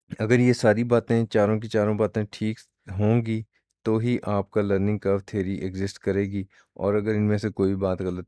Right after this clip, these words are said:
तो लर्निंग कर्व थ्योरी एग्जिस्ट नहीं करेगी। First one is time required to complete a unit will decrease every time the task is undertaken।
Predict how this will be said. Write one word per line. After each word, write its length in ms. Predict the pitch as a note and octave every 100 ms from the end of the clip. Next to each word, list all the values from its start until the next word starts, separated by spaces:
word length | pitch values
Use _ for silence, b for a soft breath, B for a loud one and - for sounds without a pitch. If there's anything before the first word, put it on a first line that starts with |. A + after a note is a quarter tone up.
| _
तो 100 | F#2+
लर्निंग 340 | F#2 F#2 F#2
कर्व 180 | F#2 F2+ -
थ्योरी 220 | F#2 E2+
एग्जिस्ट 320 | E2+ E2 -
नहीं 160 | F2 E2
करेगी। 240 | D#2 -
First 360 | - - A2 A#2+
one 180 | A#2 A2+
is 100 | -
time 320 | A2 A2 A2
required 340 | - G#2 G2
to 40 | A2 G#2
complete 340 | F#2+ G2+ F#2+
a 240 | F#2+ F2
unit 280 | F#2+ - - _ _ _ _ _ _ _ -
will 240 | G#2 A2
decrease 500 | G#2+ - A2+ A#2 - A2+
every 300 | G#2 A2 A2
time 420 | G#2+ G2+ G2 G#2+ G2
the 200 | G2+ G2+
task 380 | G2 G2 -
is 60 | F#2+
undertaken। 680 | F#2+ F#2 F#2 F#2+ E2+ F#2+